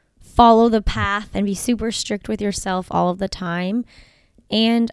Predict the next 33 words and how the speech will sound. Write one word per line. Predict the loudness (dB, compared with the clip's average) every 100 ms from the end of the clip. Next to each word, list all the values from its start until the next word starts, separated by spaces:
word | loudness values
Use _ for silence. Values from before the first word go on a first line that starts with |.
| 0
I | 2
also | 2 0 0
don't | 2 0
really | -2 -2
believe | -2 -2 -2
that | -6 -4
that's | -4 -4 -8 -10 -12 _ _ _ _
necessarily | -4 -2 -2 0 2 4 4 0
the | 0
healthiest | -2 -2 -4 -6 -6
way | -4
to | -2
live. | -2 -2 -2 -6 -14 _ _ _ _ _ _
Life | -2 2 2 0
should | -2 0 0
be | 0
about | 0 0 -2
balance. | -2 -2 -4 -6 -8
You | -8
should | -6 -4
allow | -2 0
yourself | -2 -2 -2 -4 -4
to | -8 -6 -6
treat | -8 -10 -8
yourself, | -8 -6 -6 -6 -8 -10
allow | -4 -2
yourself | -2 -4 -6 -8
to | -8
have | -10 -10
fun, | -6 -4 -4 -8 -12 -14 _ _ _
allow | -6 -4
yourself | -2 -4 -4 -4 -4 -6
to | -6 -2 -2 -2 -4